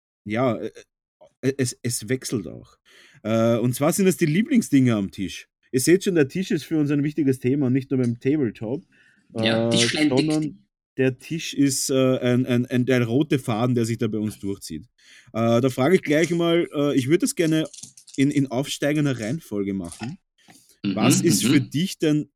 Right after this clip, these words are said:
Speaker 1: de-, was sind für dich deine drei Lieblingsdinger? Fangen wir mal an mit dem dritten Platz.
Speaker 2: Ähm,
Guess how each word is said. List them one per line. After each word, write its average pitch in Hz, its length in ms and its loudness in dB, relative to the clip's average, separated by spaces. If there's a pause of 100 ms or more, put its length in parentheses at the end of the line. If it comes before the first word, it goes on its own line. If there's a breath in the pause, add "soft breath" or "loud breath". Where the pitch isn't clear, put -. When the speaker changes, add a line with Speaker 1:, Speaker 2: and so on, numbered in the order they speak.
(120)
Speaker 1:
de-, 131 140 -2
was 143 200 -2
sind 185 160 0
für - 100 0
dich - 280 -6
deine 143 280 2
drei 143 200 2
Lieblingsdinger? 131 560 4
Fangen 165 240 -2
wir 156 60 2
mal 143 80 2
an 170 40 0
mit 175 160 0
dem 156 100 0
dritten 156 360 0
Platz. 117 480 -6 (1200 loud breath)
Speaker 2:
Ähm, 127 680 2